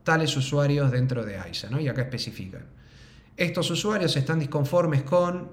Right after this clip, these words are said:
bla, bla, bla, bla, bla, y cuentan cuál es la situación actual o el problema actual de aisa.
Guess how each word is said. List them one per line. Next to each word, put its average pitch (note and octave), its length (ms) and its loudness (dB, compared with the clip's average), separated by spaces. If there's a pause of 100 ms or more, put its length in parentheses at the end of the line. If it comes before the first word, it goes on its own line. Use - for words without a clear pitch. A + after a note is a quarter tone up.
bla, B2+ 180 -2
bla, A#2+ 140 0
bla, A2 100 -8
bla, G#2+ 120 -10
bla, A2 120 -10
y A#2+ 60 -8
cuentan D#3 420 0
cuál C#3+ 140 2
es C#3 60 4
la C3+ 120 4
situación A#2+ 480 -4
actual C#3 500 0
o B2 60 -2
el A2+ 80 -4
problema A#2 320 -2
actual A#2 320 -2
de G#2+ 120 -6
aisa. F#2+ 360 -8